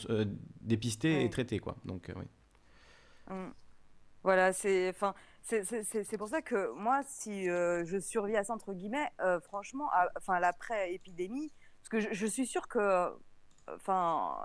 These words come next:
Speaker 2: l'épidémie va s'arrêter en France, ça, je, j'en suis persuadée, si on voit, par exemple, le cas à Wuhan. Euh, mais en fait, euh, enfin, je, je ne sais pas quand, mais ap-, il faut, enfin, l'après, euh,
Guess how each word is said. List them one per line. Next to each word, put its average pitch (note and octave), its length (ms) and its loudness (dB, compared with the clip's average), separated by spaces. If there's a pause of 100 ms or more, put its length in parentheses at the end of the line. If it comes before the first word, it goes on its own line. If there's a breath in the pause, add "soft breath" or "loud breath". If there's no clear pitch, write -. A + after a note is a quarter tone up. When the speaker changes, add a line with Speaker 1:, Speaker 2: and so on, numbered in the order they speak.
(120)
Speaker 2:
l'épidémie G3+ 540 -4
va F#3+ 80 4
s'arrêter F3+ 380 2
en E3+ 80 0
France, B3+ 240 -2
ça, G3+ 120 0
je, F#3+ 160 -4 (120)
j'en F#3 100 0
suis F#3 140 -10
persuadée, F#3+ 420 0
si G#3+ 140 -6
on F#3+ 60 -4
voit, F3 260 2
par F3 100 4
exemple, F3+ 200 -2
le E3+ 60 -6
cas F3 220 0 (320 soft breath)
à F3 220 4
Wuhan. C4 260 4 (500 soft breath)
Euh, F#3+ 480 0
mais G#3 480 -2
en F#3 100 -2
fait, - 380 -6
euh, F3+ 320 2
enfin, E3+ 340 -4 (120)
je, F3+ 280 -2
je G3+ 100 0
ne A#3+ 80 -2
sais C4+ 140 -4
pas G#3+ 140 4
quand, C4 240 -2 (440 soft breath)
mais G3 200 2
ap-, F#3+ 240 4
il G3+ 80 -10
faut, G3+ 160 -8 (180)
enfin, F#3+ 180 -2
l'après, F#3+ 600 0
euh, F3+ 100 0